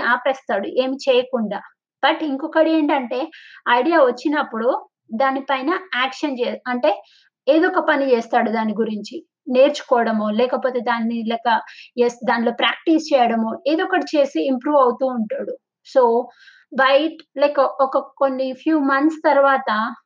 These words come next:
ఐడియా వచ్చినవాడు వచ్చి like, "అరే! ఇది నా ఐడియా రా" అంటే వాడు అసలు ఇంకేం చేయలేడు. ఎందుకంటే ఎవరైతే పని చేశారో వాళ్ళకి వస్తది.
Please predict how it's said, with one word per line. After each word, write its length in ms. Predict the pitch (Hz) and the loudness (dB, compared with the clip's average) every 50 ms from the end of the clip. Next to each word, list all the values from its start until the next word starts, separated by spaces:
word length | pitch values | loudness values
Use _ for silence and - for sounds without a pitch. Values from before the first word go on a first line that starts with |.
| _ 311 247 | _ -2 2
ఐడియా 280 | 262 269 269 302 320 320 | 2 4 4 4 4 4
వచ్చినవాడు 500 | 294 269 269 - - 302 254 247 247 240 247 | 4 4 2 0 -4 -6 -4 -2 0 0 -2
వచ్చి 320 | 247 220 214 - - 339 339 320 | -2 -4 -6 -8 -6 -4 -4 -4
like, 260 | 240 233 240 233 - 240 220 208 - - | -4 -6 -6 -6 -8 -8 -10 -10 -6 -2
"అరే! 200 | 240 247 254 254 254 | 0 0 2 0 0
ఇది 180 | 240 214 208 | -4 -6 -6
నా 140 | 233 233 240 240 247 254 | -4 -2 0 0 0 0
ఐడియా 280 | 262 254 277 269 269 | 0 0 2 4 4
రా" 120 | 269 262 254 | 4 4 2
అంటే 200 | 254 254 240 392 392 - _ _ _ _ _ _ _ _ _ _ _ _ _ _ _ | 0 -4 -8 -10 -10 -12 _ _ _ _ _ _ _ _ _ _ _ _ _ _ _
వాడు 240 | 302 294 339 - 370 - - | 0 0 0 0 -2 -2 -2
అసలు 220 | 302 320 320 349 370 | -2 -2 -2 -2 -2
ఇంకేం 360 | 330 294 294 320 320 427 466 427 | -2 0 0 0 -2 -2 -4 -2
చేయలేడు. 540 | - 359 294 320 370 403 440 415 302 247 214 196 - | 0 0 2 2 2 2 2 2 2 2 2 0 -4
ఎందుకంటే 500 | 226 240 254 330 320 403 415 403 466 480 480 - - _ _ _ _ _ _ _ - | -4 -4 -4 -2 -2 -2 -2 -2 -2 -4 -4 -4 -10 _ _ _ _ _ _ _ -6
ఎవరైతే 480 | 240 240 247 285 311 330 349 330 370 392 330 | -2 0 2 2 2 2 0 -2 -4 -6 -4
పని 240 | 320 302 285 277 311 320 | -2 -2 0 0 0 -2
చేశారో 640 | - - 285 269 302 302 - 349 330 320 311 311 349 392 392 392 - 240 | 0 4 4 4 4 4 2 2 2 4 4 4 4 2 0 -2 -2 2
వాళ్ళకి 520 | 240 240 254 285 302 349 359 349 - 349 | 4 4 4 4 4 2 0 -2 0 2
వస్తది. 520 | 320 285 285 - - 311 302 240 233 220 | 2 2 2 0 0 0 0 0 -2 -6